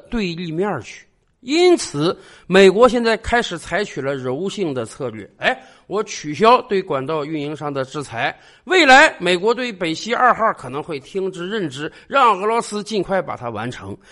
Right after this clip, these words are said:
这表面上看好像是在缓和美俄关系，实际上是在缓和美德关系呀。没办法，如果拜登还采取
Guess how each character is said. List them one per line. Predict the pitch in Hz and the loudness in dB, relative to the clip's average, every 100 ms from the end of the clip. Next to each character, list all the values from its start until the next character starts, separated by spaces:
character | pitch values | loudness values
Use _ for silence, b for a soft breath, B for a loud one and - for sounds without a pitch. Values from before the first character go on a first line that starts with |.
| b b | b b
这 | 359 | -2
表 | - 254 220 | 0 8 8
面 | 277 370 | 10 8
上 | 330 | 8
看 | - 294 - | 4 0 -2
好 | - 220 | -2 0
像 | 254 | 0
是 | 247 | -6
在 | 254 | -4
缓 | 262 - 156 | -4 -4 -4
和 | 143 - | -4 -6
美 | 233 190 147 | -6 -2 -2
俄 | 127 139 196 | -2 -4 -2
关 | 165 151 | 0 0
系， | 139 131 B B | -2 -8 B B
实 | - - 254 392 | -4 4 6 6
际 | 466 | 4
上 | 294 254 - B | 6 4 2 B
是 | - 392 330 | -4 2 2
在 | 233 269 247 | 4 6 6
缓 | 202 156 151 147 | 4 4 4 4
和 | 147 175 202 | -2 -2 -2
美 | 175 160 139 127 123 | 0 0 2 0 -4
德 | 123 123 185 240 | -2 0 2 2
关 | 147 131 107 120 | 2 0 0 -2
系 | - 95 | -6 -12
呀。 | 87 - _ _ 135 | -18 -20 _ _ 2
没 | 180 | 4
办 | 214 | 4
法， | - - _ | 2 -4 _
如 | 190 254 | 2 2
果 | 294 | 4
拜 | 240 - 294 | 4 6 6
登 | 240 269 | 6 2
还 | 240 - 294 | 0 4 6
采 | 330 214 233 | 6 2 0
取 | - 143 - | -2 -8 -10